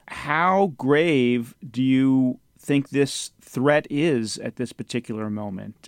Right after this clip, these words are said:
It seems in, in this case of the Coast Guard Lieutenant, um, Hassan, I mean, if he had been able to pull off what he wanted to pull off, huge numbers of people would have been killed. Um, and we're just seeing so many of these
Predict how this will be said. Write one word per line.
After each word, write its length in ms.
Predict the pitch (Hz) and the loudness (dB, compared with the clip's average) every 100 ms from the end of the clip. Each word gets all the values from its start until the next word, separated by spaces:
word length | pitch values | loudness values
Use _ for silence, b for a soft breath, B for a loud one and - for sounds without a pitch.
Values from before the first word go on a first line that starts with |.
| - | -10
It 160 | 147 | -8
seems 340 | - 160 156 135 | -4 0 0 0
in, 140 | 131 | -2
in 160 | 139 135 | -2 0
this 240 | 139 - - _ | -2 -4 -16 _
case 340 | - 147 135 - | -2 0 0 -2
of 280 | 120 110 117 | -8 -8 -10
the 100 | 120 | -8
Coast 320 | - 131 - | -2 -2 0
Guard 400 | 131 120 117 117 | 2 2 0 -2
Lieutenant, 580 | 120 - 123 120 113 135 | -4 0 2 0 -2 -8
um, 220 | 117 107 | -10 -6
Hassan, 560 | 127 127 - 139 135 | -2 -2 -2 -2 0
I 80 | 120 | 0
mean, 200 | 113 113 | 0 0
if 140 | 110 - | -2 -2
he 80 | |
had 120 | 123 113 | -2 0
been 100 | 123 | -2
able 160 | 117 | -2
to 80 | 117 | -8
pull 240 | - 117 | -8 -2
off 280 | 120 123 123 | 2 0 0
what 120 | 120 | -4
he 80 | 110 | -4
wanted 340 | 107 120 127 120 | -2 0 0 -2
to 60 | |
pull 200 | - 135 | -6 -4
off, 440 | 131 143 151 - b b b b b | -2 -2 -6 -16 b b b b b
huge 280 | 190 202 165 | -4 -2 0
numbers 260 | 160 151 143 | 2 2 0
of 80 | 135 | -2
people 280 | 185 165 117 | -4 -2 -2
would 100 | 104 | -2
have 60 | |
been 180 | 113 107 | -4 -4
killed. 600 | - 117 104 101 117 - | -4 -4 -2 -4 -8 -8
Um, 380 | 117 110 107 110 | -6 -4 -4 -4
and 160 | 113 117 | -2 0
we're 100 | 117 | 0
just 180 | 123 - | 0 0
seeing 180 | 135 | 0
so 180 | 120 151 | 0 2
many 200 | 160 156 | 4 4
of 80 | 131 | 4
these 360 | 127 120 104 | 2 2 -2